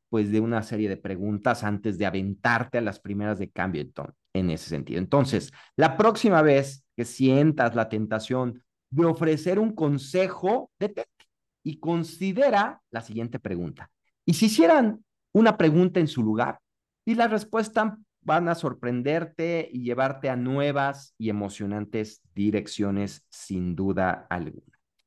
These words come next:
Y bueno, pues, Quique, un placer haber estado aquí contigo en este viaje de descubrimiento,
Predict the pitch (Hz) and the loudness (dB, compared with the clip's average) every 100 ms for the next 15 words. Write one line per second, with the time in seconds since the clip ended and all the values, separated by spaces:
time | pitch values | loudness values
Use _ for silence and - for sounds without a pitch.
0 | _ _ _ _ 165 165 294 320 302 185 | _ _ _ _ 2 6 6 6 4 2
1 | - 302 277 247 269 233 147 131 135 202 | 4 6 6 6 4 2 2 4 4 2
2 | 123 113 110 131 127 127 127 104 101 131 | 0 -2 0 0 0 -2 -4 -2 0 4
3 | 156 143 117 120 117 120 - 117 92 92 | 4 4 2 -2 -2 -2 -2 -4 -4 -6
4 | - - 95 95 101 127 151 139 120 - | -8 -6 -2 0 4 6 4 4 0 0